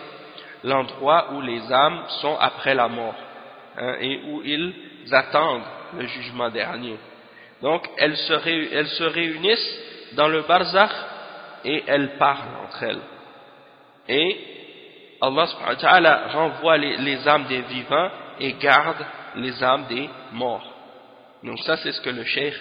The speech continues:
a dit ici. Ensuite, il explique, on explique le verset trente,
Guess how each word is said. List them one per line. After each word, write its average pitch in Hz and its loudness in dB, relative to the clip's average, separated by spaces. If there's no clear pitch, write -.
a 123 -2
dit 120 -8
ici. 98 -12
Ensuite, 180 0
il 135 -2
explique, 160 -6
on 123 -2
explique 156 -6
le 135 -4
verset 135 -4
trente, 147 -4